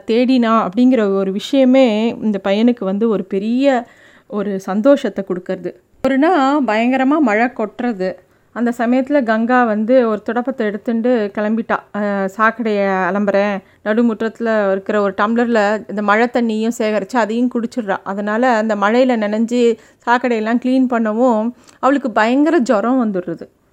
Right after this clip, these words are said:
அப்ப வந்து ஒரு மூணு நாட்கள் கங்காவால வீட்டை விட்டு வெளியில வர முடியல. இந்த பையனும் அந்த வீட்டை சுத்தி சுத்தி பார்க்கறான். இவனால அந்த கங்காவை பார்க்கவே முடியலங்கிறது இவனுக்கு ரொம்ப கஷ்டமாயிடுறது மனசு. "எங்கடா இப்படி துரு துருன்னு சுத்தின்னு இருந்த பொண்ணு திடீர்னு காணுமே?" அப்படின்னு சொல்லிட்டு.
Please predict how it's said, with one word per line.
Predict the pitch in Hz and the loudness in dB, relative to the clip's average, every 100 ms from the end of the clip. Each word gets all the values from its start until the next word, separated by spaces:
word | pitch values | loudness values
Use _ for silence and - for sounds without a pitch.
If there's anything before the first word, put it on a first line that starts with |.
| _ _ _ _ _ | _ _ _ _ _
அப்ப | 262 262 | -4 2
வந்து | 269 349 | 4 4
ஒரு | 285 | 6
மூணு | 269 349 | 4 4
நாட்கள் | 302 262 294 370 | 4 2 2 0
கங்காவால | 240 233 247 302 247 254 | 2 2 2 4 4 2
வீட்டை | 269 269 302 | 0 0 0
விட்டு | 240 277 | 0 0
வெளியில | 277 240 262 | 2 2 2
வர | 254 220 | 2 0
முடியல. | 220 196 170 - - _ _ _ | -2 -2 -4 -6 -14 _ _ _
இந்த | 247 269 | 0 2
பையனும் | 254 294 349 | 2 2 2
அந்த | 339 262 | 4 2
வீட்டை | 262 262 | 2 -2
சுத்தி | 294 247 277 | -4 -4 -4
சுத்தி | 269 254 320 | -2 0 2
பார்க்கறான். | 262 254 254 262 262 214 | 4 2 2 2 2 0
இவனால | 220 240 | 0 2
அந்த | 277 233 | 2 2
கங்காவை | 208 220 262 247 | 0 2 2 2
பார்க்கவே | - 202 - 247 277 | 2 0 2 2 2
முடியலங்கிறது | 247 240 240 247 262 233 | 2 2 2 2 2 2
இவனுக்கு | 277 262 226 | 2 0 0
ரொம்ப | 214 240 269 302 226 | -2 0 2 2 0
கஷ்டமாயிடுறது | 220 196 294 277 254 202 202 | -4 -6 -2 0 -2 -2 -6
மனசு. | 190 180 214 233 - _ _ | -4 -4 -4 -6 -10 _ _
"எங்கடா | 254 320 311 294 | -2 2 4 2
இப்படி | 233 247 | 0 -2
துரு | 294 311 | -2 -2
துருன்னு | 294 349 349 | 0 0 -2
சுத்தின்னு | 285 311 302 | -2 2 2
இருந்த | 269 247 | 2 -2
பொண்ணு | 240 254 | 0 -2
திடீர்னு | 240 233 254 262 254 | -2 -2 -2 -2 -4
காணுமே?" | 233 226 233 226 220 | -6 -2 -2 -2 -4
அப்படின்னு | 190 208 214 | -4 -6 -6
சொல்லிட்டு. | 190 180 - - | -6 -8 -8 -12